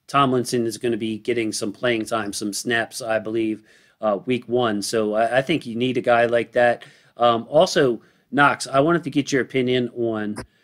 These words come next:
Tyree Phillips and Bradley Bozeman. Now, the reason I'm saying that is because they're both veterans, quote unquote, uh, younger players, but veterans on their first contract, uh, albeit. But, um, you know, we kinda need,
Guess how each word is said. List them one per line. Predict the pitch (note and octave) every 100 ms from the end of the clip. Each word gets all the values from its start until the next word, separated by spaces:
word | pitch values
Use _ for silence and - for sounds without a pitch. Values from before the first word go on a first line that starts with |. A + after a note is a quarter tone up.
| _ _
Tyree | - D3 E3 F3
Phillips | D3 C#3 C3+ C3 - - _ _
and | B2+ A#2+ A2+ A2 G2
Bradley | B2 A#2+ A#2+ B2
Bozeman. | B2 A#2+ A2+ G#2 G2+
Now, | A2 A#2 A2+
the | A#2+
reason | B2+ D3 D#3
I'm | C#3+ B2+
saying | - D#3+ D3
that | B2 A#2 A2+ - _ _ -
is | B2
because | - A#2 C#3 B2
they're | C3+
both | B2 C#3 D#3+ D3+ -
veterans, | B2 C3+ C3+ B2 A#2 A2+ - - _
quote | - B2+ A#2
unquote, | A2 G2 C#3+ B2 - _ _ A2
uh, | G2+ A#2+
younger | D3+ D3 A#2
players, | B2 A#2 A2+
but | - G#2+
veterans | C3 B2 A2+ A2 A2
on | A#2
their | G#2+
first | A2+ A#2 -
contract, | A#2 G#2+ A2 G#2+ G2+ - -
uh, | G#2+ F#2+ -
albeit. | G#2+ G2+ G#2+ G#2+ - _ _ _ _
But, | B2 A2+
um, | B2+ A2+ G#2+ G#2+ _ _ _ _ -
you | B2
know, | A#2 A2+ _ _ _ -
we | D#3+ F3
kinda | - G#3 A3
need, | A#2+ C#3+ D#3+ C3 A2+